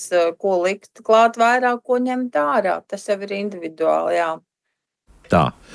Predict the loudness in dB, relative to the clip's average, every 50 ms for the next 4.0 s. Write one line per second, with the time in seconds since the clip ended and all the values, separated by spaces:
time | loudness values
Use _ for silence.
0 | -8 -2 2 4 6 6 6 6 4 2 2 2 2 4 4 4 2 4 2 2
1 | 0 0 -2 -4 -4 -2 0 0 0 0 -2 -2 -4 0 2 4 4 4 4 2
2 | 0 -2 -2 -2 -2 -2 -2 -2 0 0 0 0 0 -4 0 2 2 2 2 2
3 | 0 -2 -2 -2 -2 0 0 0 0 -2 0 2 4 4 2 2 -2 -6 -6